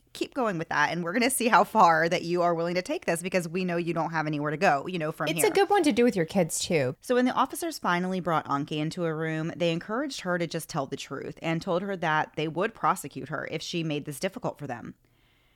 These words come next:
Speaker 1: They said that if she confessed, she would have immunity. They also took out photos of Cindy's body to show Anki as an appeal to her conscience, and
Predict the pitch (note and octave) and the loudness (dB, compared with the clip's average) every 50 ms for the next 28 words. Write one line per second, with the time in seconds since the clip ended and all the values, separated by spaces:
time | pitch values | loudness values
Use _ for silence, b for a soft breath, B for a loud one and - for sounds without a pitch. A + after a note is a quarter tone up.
0 | _ _ _ _ - F#3+ F#3+ F#3+ - F#3+ F#3 G3+ F#3+ F#3 - - - E3+ - F3 | _ _ _ _ -4 -2 -2 0 -2 -2 0 0 -2 -4 -6 -6 -8 -6 -6 -6
1 | C#3+ C#3 - - A3+ G3 F3 D3+ G3 - - - - - - - - - - - | -8 -6 0 2 2 4 4 2 0 -2 -8 -12 -12 -16 -16 -14 -10 -8 -6 -6
2 | D#3 C3 C#3+ D3+ D3+ B2+ B2+ C#3 C#3+ E3 G3+ B3+ B3+ G3 C3 - C2 A1 C#2 F3 | -4 -6 -6 -4 -4 -4 -4 -2 -2 0 2 2 2 0 -2 -6 -10 -14 -16 -20
3 | _ _ _ _ _ _ _ _ _ _ _ _ _ _ _ - - F#3+ - D#3+ | _ _ _ _ _ _ _ _ _ _ _ _ _ _ _ -2 0 2 4 4
4 | G#3 - D4+ C#4+ - C4 A#3 - G#3 - - - E3 D#3 D#3+ F3 F3 E3+ - D#3+ | 4 4 2 -4 -2 -4 -4 -2 -2 -2 0 0 0 0 0 0 0 -2 -4 -6
5 | - - - E3+ D#3+ D#3+ D#3+ D3+ C3+ - D3+ C#3 D3 E3 F#3+ A3 - G#3 F3+ - | -8 -6 -6 -4 -4 -4 -4 -4 -2 0 2 2 2 0 -2 -6 -8 -8 -8 -6
6 | - G#3+ A#3 C#4 - - D3 C#3+ C#3+ - D#3+ D3+ C3+ B2 D#3 D#3+ E3 E3+ D3+ - | -2 -2 0 0 2 2 0 0 -2 -4 -4 -2 0 0 0 0 -2 -4 -4 -4
7 | - - A#3+ A#3+ - G3+ F3+ E3 - - - - C3+ B2+ C3 - - A2 - - | -6 -4 -4 -4 -4 -6 -10 -10 -10 -8 -6 -4 -4 -4 -4 -6 -10 -10 -10 -10
8 | - - - - _ - E3 D#3+ D#3 D#3 D#3+ | -10 -10 -10 -10 _ -4 -4 -2 -2 -2 -4